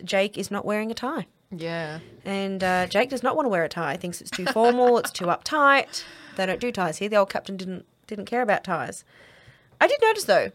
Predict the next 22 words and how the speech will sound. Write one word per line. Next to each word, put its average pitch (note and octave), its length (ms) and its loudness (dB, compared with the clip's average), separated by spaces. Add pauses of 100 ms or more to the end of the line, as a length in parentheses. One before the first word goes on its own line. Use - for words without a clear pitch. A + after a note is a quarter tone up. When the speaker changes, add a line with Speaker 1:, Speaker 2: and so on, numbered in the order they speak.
(160)
Speaker 1:
Boyle F#4+ 260 6
was F4 140 -2
wearing E4+ 200 -2
a E4+ 40 -12
tie. F#4+ 260 -10 (640)
Speaker 2:
Yeah, B3 340 -4
he C4+ 180 -12
always B3+ 240 -8
wears F#3 140 -10
a D#3+ 60 -12
tie, - 160 -12
Speaker 1:
He F#4 80 -2
always G4+ 160 0
Speaker 2:
though. D4+ 60 -2
Speaker 1:
wears A#3+ 100 0
a - 20 -12
tie. E3 260 0
Speaker 2:
Yeah. E3+ 400 0
Speaker 1:
Terry G3+ 240 2
wears A3 180 -2
a A#3 40 -12
tie. B3+ 340 -8